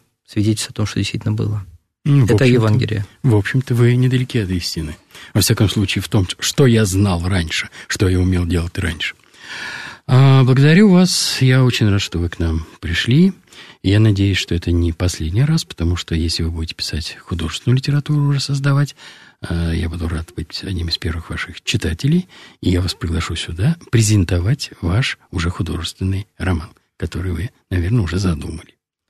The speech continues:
Speaker 1: С радостью, благодарностью на это предложение откликнусь.
Speaker 2: Хорошо. Нашим гостем был, а, игумен Нектарий, настоятель храма Петра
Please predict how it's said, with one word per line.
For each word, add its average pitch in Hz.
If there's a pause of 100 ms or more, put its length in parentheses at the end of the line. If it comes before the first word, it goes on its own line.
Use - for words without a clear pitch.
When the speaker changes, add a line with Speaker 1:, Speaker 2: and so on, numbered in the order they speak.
Speaker 1:
С -
радостью, 127
благодарностью 117
на 113
это -
предложение 113
откликнусь. 113 (600)
Speaker 2:
Хорошо. 113 (600)
Нашим 95 (160)
гостем 113
был, 120 (300)
а, 87
игумен 90
Нектарий, 135
настоятель 92 (260)
храма 92
Петра 85